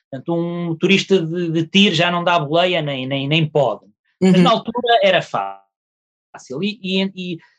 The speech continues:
Speaker 1: e, quer dizer, a viagem demorava três dias, duas noites, nós dormíamos dentro do caminhão de tiro que tem lá uns beliches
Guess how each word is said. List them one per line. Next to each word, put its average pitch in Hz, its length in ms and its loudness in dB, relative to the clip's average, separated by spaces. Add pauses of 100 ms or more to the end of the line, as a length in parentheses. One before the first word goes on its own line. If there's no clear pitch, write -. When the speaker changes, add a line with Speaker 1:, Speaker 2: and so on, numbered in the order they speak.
(420)
Speaker 1:
e, 254 280 -10
quer 160 80 -2
dizer, 151 180 0
a 143 60 0
viagem 165 320 0
demorava 151 260 0
três 156 320 0
dias, 190 300 0
duas 131 180 -4
noites, 190 300 0
nós 151 160 -2
dormíamos 151 400 -2
dentro 151 260 -2
do 147 80 -16 (500)
caminhão 156 280 0
de 147 60 -8
tiro 185 180 2
que - 60 -20
tem 147 100 0
lá 139 100 2
uns 139 240 -4
beliches 185 560 2